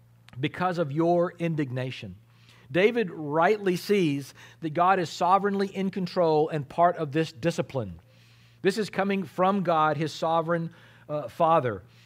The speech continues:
But also, David sees his own responsibility. He says, "There is no health in my bones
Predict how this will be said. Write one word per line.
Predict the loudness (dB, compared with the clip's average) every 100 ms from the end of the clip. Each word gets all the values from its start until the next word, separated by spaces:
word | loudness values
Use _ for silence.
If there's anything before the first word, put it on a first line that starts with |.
| -4 0
But | 4
also, | 2 2 0
David | 2 2 2 0
sees | -2 -2
his | -2 0
own | 2 2
responsibility. | 2 2 -2 0 2 4 4
He | 0
says, | 0 -4 0
"There | 2 2
is | 2
no | 0 0
health | 2 2 2
in | 0
my | 0 0
bones | 0 2 2 0 -4 -8